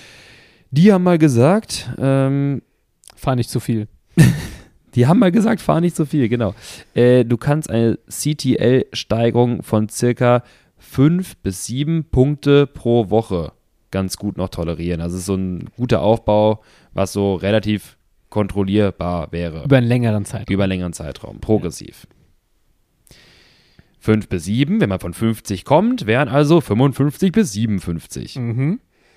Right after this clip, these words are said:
Speaker 1: Willst du raten, wo ich in zwei, Ende der zweiten Woche war?
Speaker 2: Zweiundsiebzig.
Speaker 1: Nein, aber vierundsechzig.
Speaker 2: Okay.
Speaker 1: Zweiundsechzig habe ich jetzt nach zwei Wochen.
Speaker 2: Aha.
Speaker 1: Also, wir haben die erste Steigung in Woche eins, vierzehn C T L, also das Doppelte. Und dann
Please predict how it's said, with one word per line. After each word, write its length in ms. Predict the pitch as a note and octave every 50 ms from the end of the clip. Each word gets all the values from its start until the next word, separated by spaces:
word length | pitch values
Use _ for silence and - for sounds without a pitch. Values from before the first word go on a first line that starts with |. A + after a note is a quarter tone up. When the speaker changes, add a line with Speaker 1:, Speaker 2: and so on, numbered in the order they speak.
| _ -
Speaker 1:
Willst 160 | F#2 E2+ G#2
du 40 | E2
raten, 200 | F#2+ G2 G2 G2+
wo 80 | G2
ich 60 | F#2+ F2
in 60 | F2+
zwei, 260 | - F#2 F#2+ G2 F2+ - - F#2+ E2+ G#2+ G#2 G2 - -
Ende 160 | A#2 B2 B2
der 100 | A#2 A2
zweiten 220 | - A2 G#2 F2+ G2+
Woche 160 | G2 F2+ F2+
war? 200 | G2+ B2+ F3 G3+ - - _ _ _ _ _ _ _ _ _ _ _ _ _ _ _ _ _ _ _ _ _
Speaker 2:
Zweiundsiebzig. 680 | - C#3+ C3 A2 G2 F2 - - - G2 - - _ _ _ _ -
Speaker 1:
Nein, 280 | F2+ F2 F#2 F#2+ F2+
aber 120 | E2 D#2 -
vierundsechzig. 600 | F#2+ F2+ E2 D#2+ D#2+ - - - - - - _ _ _ _ _ _ _ _ _
Speaker 2:
Okay. 260 | A2+ G#2 - - F2+
Speaker 1:
Zweiundsechzig 480 | - - G#3 A3 G#3 A3 G3+ - G#3 F#3+
habe 100 | F#3+ F3
ich 40 | D3
jetzt 100 | C#3 -
nach 100 | F3+ -
zwei 220 | - A3 F3+ G#2
Wochen. 240 | F2 D#2+ E2 E2 - - _ _ _ _
Speaker 2:
Aha. 340 | - B2+ G#2+ A2 D#3 C#3 A2+ - - - - -
Speaker 1:
Also, 320 | - C#3+ C#3 B2+ G#2 G2
wir 100 | G#2 A#2
haben 100 | B2 A#2+
die 60 | A#2 G2
erste 240 | G#2 D3 D3 C3+
Steigung 240 | A#2+ - G2+ G2+ G2
in 100 | F#2+ G#2
Woche 160 | A#2 A2 G#2+
eins, 300 | - F#2 G2+ B2+ D3+ - -
vierzehn 560 | _ - - A#3 A#3 A3 - - - E3 D#3+
C 140 | - F3+ E3
T 140 | E3+ E3 E3
L, 180 | D#3+ E3+ G3
also 120 | - A#2+ G2+
das 80 | -
Doppelte. 440 | - A2 A#2 C3+ C3+ D3+ D#3 F3+ - - - - - - - - - - - - -
Und 140 | B2 B2 A#2
dann 240 | B2 B2+ C3+ C3